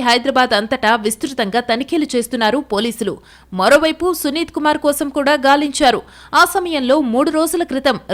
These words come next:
రాత్రి పోలీసుల కంటపడ్డాడు సునీత్ కుమార్. పట్టుకునేందుకు ప్రయత్నించగా పరారయ్యాడు. అయితే పోలీసులు వదలలేదు, వెంటాడి మరీ పట్టుకున్నారు. అతడిచ్చిన సమాచారంతో పోతంశెట్టి రవి, రాజేష్ రాథోడ్లను కూడా అదుపులోకి తీసుకున్నారు. సునీత్ కుమార్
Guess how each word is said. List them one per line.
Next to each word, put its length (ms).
రాత్రి 360
పోలీసుల 360
కంటపడ్డాడు 580
సునీత్ 340
కుమార్. 280
పట్టుకునేందుకు 680
ప్రయత్నించగా 580
పరారయ్యాడు. 580
అయితే 360
పోలీసులు 500
వదలలేదు, 440
వెంటాడి 460
మరీ 160
పట్టుకున్నారు. 500
అతడిచ్చిన 400
సమాచారంతో 600
పోతంశెట్టి 640
రవి, 200
రాజేష్ 360
రాథోడ్లను 600
కూడా 160
అదుపులోకి 440
తీసుకున్నారు. 440
సునీత్ 380
కుమార్ 260